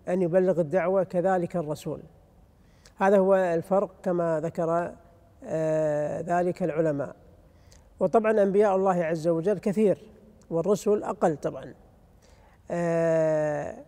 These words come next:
ولكن كلهم يعملون بما جاء عن الله عز وجل، كما قال الله عز وجل لهم: "هم يفعلون ذلك ويبلغون الناس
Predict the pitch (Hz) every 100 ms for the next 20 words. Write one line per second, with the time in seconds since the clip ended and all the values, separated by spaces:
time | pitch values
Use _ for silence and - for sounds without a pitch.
0 | _ _ 185 196 202 - 190 - 226 208
1 | 196 214 262 - - - - _ - 196
2 | 175 185 196 208 202 214 208 214 190 190
3 | 202 202 190 196 180 185 175 175 180 170
4 | 165 156 147 139 - - _ _ - -
5 | _ - 180 190 185 220 214 208 208 185
6 | 170 196 170 196 202 190 220 - - -
7 | 147 196 214 - - - - 180 165 190
8 | 196 160 156 - - - - - 175 165
9 | 175 180 180 190 180 180 180 180 -